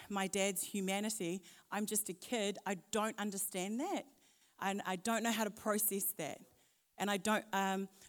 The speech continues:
or this is the way that I'm learning about love and about relationships and about family. And this is the way I'm being shaped. Um, and I can't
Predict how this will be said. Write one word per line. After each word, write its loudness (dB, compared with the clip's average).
or 6
this 2
is 4
the 6
way 8
that 2
I'm 4
learning 4
about 0
love 2
and 0
about 2
relationships 0
and 0
about -2
family. 2
And 2
this 4
is 2
the 4
way 6
I'm 4
being 2
shaped. 2
Um, 4
and 2
I 4
can't 0